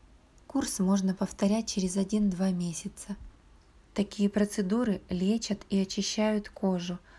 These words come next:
а также улучшают кровообращение. Белая глина собирает шлаки, токсины, отмершие клетки эпидермиса,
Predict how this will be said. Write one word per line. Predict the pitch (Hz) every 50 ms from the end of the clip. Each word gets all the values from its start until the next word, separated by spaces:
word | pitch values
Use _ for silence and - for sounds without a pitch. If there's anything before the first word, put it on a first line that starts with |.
| - - -
а | 196
также | 190 - - 202 220 233 214 - - 202 - -
улучшают | 190 190 196 190 - - 214 220 233 226 202 -
кровообращение. | - 202 202 196 202 202 202 190 190 202 190 - - - - 208 180 175 175 170 175 175 175 - - - - - - - - -
Белая | 196 185 196 190 190 190 190 196 185
глина | 185 208 220 247 254 233 196 - -
собирает | - - - 202 175 202 208 233 254 254 226 202 208 -
шлаки, | - - 208 196 208 220 233 226 - 208
токсины, | - - 196 196 - - - - 208 220 208 190 180 -
отмершие | - 196 - - 202 202 214 214 - - - 214 202 196
клетки | - - 196 185 208 208 - - - 196
эпидермиса, | 196 - - 202 180 175 190 185 185 180 175 175 165 - - - 185